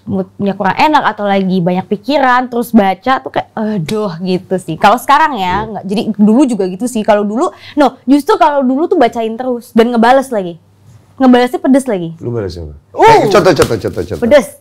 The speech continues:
Speaker 2: Contohnya kayak gimana? Kayak dia komen apa misalnya?
Speaker 1: Kayak gimana ya? Coba contohin komen.
Speaker 2: Kalau misalnya komen pindah agama karena didikan ortu yang kurang baik. Ada pernah kebaca nggak?
Speaker 1: Oh, kebaca, sering ngeteknya aku ibu ayah lagi.
Speaker 2: Itu gimana? You balas nggak?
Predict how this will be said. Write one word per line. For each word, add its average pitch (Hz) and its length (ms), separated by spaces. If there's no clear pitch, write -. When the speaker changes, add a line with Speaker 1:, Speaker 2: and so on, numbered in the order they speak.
Speaker 2:
Contohnya 170 360
kayak 156 160
gimana? 120 300
Kayak 113 220
dia 117 120
komen 110 220
apa 82 160
misalnya? 73 400
Speaker 1:
Kayak 208 240
gimana 233 300
ya? 784 160
Coba 403 300
contohin 311 480
komen. 370 420
Speaker 2:
Kalau - 220
misalnya 147 340
komen 131 360
pindah 117 320
agama 110 380
karena 117 260
didikan 104 380
ortu 98 320
yang 107 160
kurang 101 240
baik. 98 320
Ada 131 160
pernah 123 320
kebaca 113 340
nggak? 107 180
Speaker 1:
Oh, - 100
kebaca, 240 360
sering 269 540
ngeteknya 247 500
aku 269 220
ibu 233 240
ayah 254 260
lagi. 214 300
Speaker 2:
Itu 139 180
gimana? 107 380
You 117 100
balas 113 300
nggak? - 140